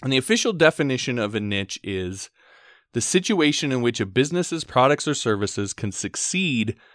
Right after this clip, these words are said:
by being sold to a particular kind or group of people. And that definition will work for our purpose. So a niche is a market segment.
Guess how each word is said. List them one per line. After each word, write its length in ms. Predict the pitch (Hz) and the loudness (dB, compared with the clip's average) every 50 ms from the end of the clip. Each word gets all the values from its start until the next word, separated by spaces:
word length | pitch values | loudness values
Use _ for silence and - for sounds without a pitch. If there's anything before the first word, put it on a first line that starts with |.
| _ _ _ _ _ | _ _ _ _ _
by 160 | 110 113 113 | 4 4 4
being 300 | 107 123 123 123 120 104 | 4 2 0 0 0 -2
sold 340 | - - 135 127 131 131 127 | -2 0 2 2 2 2 0
to 140 | - 127 117 | 0 0 0
a 80 | 110 | 0
particular 640 | 107 - 117 - - - 151 151 - 151 151 147 139 - - | 0 -4 -8 -4 -4 -4 -4 -2 -2 0 0 0 0 -2 -6
kind 580 | - - - 117 120 123 127 135 139 135 131 - _ _ _ _ _ _ - | -6 -2 0 0 0 0 0 -2 -4 -4 -6 -10 _ _ _ _ _ _ -2
or 160 | 107 107 101 | -2 -2 -2
group 580 | 92 92 104 110 113 117 120 120 113 - - - _ _ _ _ _ _ _ _ | -2 -4 -4 0 2 2 2 2 -2 -4 -10 -12 _ _ _ _ _ _ _ _
of 260 | - 107 - - - | -6 -6 -6 -8 -10
people. 460 | - - 110 98 - 92 95 - - _ _ _ _ _ _ _ _ _ _ _ _ _ _ _ _ _ _ _ _ _ _ _ _ _ _ _ _ _ - - - _ _ _ _ _ _ _ - | -8 -6 -6 -6 -6 -10 -12 -12 -14 _ _ _ _ _ _ _ _ _ _ _ _ _ _ _ _ _ _ _ _ _ _ _ _ _ _ _ _ _ -20 -20 -20 _ _ _ _ _ _ _ -2
And 560 | 131 127 127 123 123 123 123 120 113 113 - - _ _ _ _ _ _ _ _ _ _ _ _ _ _ _ _ _ | 0 2 4 4 4 2 2 0 -4 -6 -10 -12 _ _ _ _ _ _ _ _ _ _ _ _ _ _ _ _ _
that 320 | 120 113 143 156 165 160 | 2 4 4 4 4 4
definition 760 | 139 170 160 - - 160 131 135 143 139 - - 127 117 113 | 4 4 4 4 2 0 0 2 0 0 0 -2 -2 -2 0
will 140 | 110 110 107 | 0 2 2
work 240 | 104 104 101 - - | 2 0 0 -2 -4
for 160 | - 90 92 | -6 -4 -4
our 100 | 92 90 | -4 -4
purpose. 540 | - - 143 139 - 76 - - - - - _ _ _ _ _ _ _ _ _ _ _ _ _ _ | 0 2 2 2 0 -2 -8 -8 -12 -14 -16 _ _ _ _ _ _ _ _ _ _ _ _ _ _
So 240 | - - 123 117 | 0 4 4 4
a 20 | 120 | 4
niche 540 | 117 120 135 156 185 - - - - - _ _ _ _ _ _ _ _ - | 2 2 2 2 2 2 0 -2 -4 -6 _ _ _ _ _ _ _ _ -4
is 160 | - 123 113 | -2 2 2
a 80 | 127 | 2
market 560 | 113 107 104 113 117 123 123 - 143 - - - | 2 4 4 4 4 4 4 2 0 0 0 -2
segment. 600 | - - - 117 110 104 98 92 90 - - | -2 0 2 2 0 0 -4 -10 -10 -12 -18